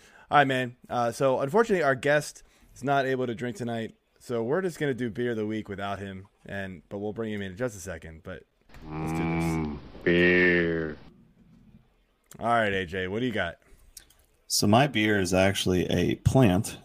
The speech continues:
Speaker 3: Um, his name is Herb. Uh, let me
Speaker 1: Mm.
Speaker 3: turn this the right way. Just kidding. It's, uh, it's hops. Um, <laughs> this is,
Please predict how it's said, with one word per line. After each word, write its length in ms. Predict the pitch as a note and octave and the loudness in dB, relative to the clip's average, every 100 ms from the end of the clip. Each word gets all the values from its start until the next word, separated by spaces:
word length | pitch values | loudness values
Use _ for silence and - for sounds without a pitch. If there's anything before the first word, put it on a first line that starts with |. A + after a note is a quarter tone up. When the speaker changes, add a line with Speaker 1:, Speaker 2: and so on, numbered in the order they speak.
| - | -6
Speaker 3:
Um, 600 | F2+ F2 F2 F2 F2+ F2+ - - _ _ | -2 2 4 4 4 2 -2 -14 _ _
his 240 | - F#2+ | -2 2
name 320 | G2+ F#2+ F#2+ F#2+ | 8 8 8 6
is 320 | - F2+ - - _ _ | 4 2 0 -8 _ _
Herb. 500 | - - A#2 F2+ G2+ - _ _ _ _ _ | 2 10 12 12 8 -4 _ _ _ _ _
Uh, 500 | F#2+ F2+ F2 F2 F2+ G2+ - - - | 2 4 4 4 2 -2 -10 -14 -6
let 140 | F2+ | -4
me 100 | E2+ | -4
Speaker 1:
Mm. 160 | E2+ - | -6 -6
Speaker 3:
turn 140 | - | -4
this 160 | F2+ - | -4 -4
the 80 | F#2+ | -2
right 160 | F2+ | 0
way. 220 | F#2+ F#2+ A#2+ _ _ _ _ _ _ _ _ _ | 0 -2 -2 _ _ _ _ _ _ _ _ _
Just 220 | - G2+ | 0 2
kidding. 320 | - E2+ E2 | 2 2 0
It's, 300 | - F2+ - | 2 2 4
uh, 240 | F2 F2 - | 4 4 4
it's 160 | - - | 0 0
hops. 360 | D#2 D#2+ - - _ _ _ | -2 -4 -8 -20 _ _ _
Um, 380 | F#2+ F#2 F2+ F2 - - - - | 4 6 4 0 -6 -14 -14 -12
<laughs> 400 | - G#4 _ - | -10 -10 _ -2
this 300 | - - - | 4 6 6
is, 360 | - G2 - - | 2 0 -2 -6